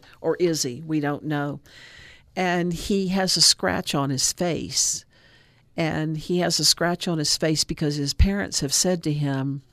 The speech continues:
"You have to practice getting out of your bed and rolling under it so you won't be hurt." What is that? What does that mean?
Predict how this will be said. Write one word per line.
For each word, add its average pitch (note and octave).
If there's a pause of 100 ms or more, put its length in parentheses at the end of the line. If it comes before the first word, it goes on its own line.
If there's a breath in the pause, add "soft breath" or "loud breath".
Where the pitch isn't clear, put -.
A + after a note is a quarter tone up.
(800 soft breath)
"You F#3
have F3+
to -
practice - (260)
getting F3
out F3+
of F3
your E3
bed D#3+
and D#3+
rolling D#3+
under D3
it - (280)
so -
you D3+
won't D3
be D3
hurt." D3 (800 soft breath)
What F3
is D#3+
that? C#3+
What F3+
does F3
that D#3
mean? C#3+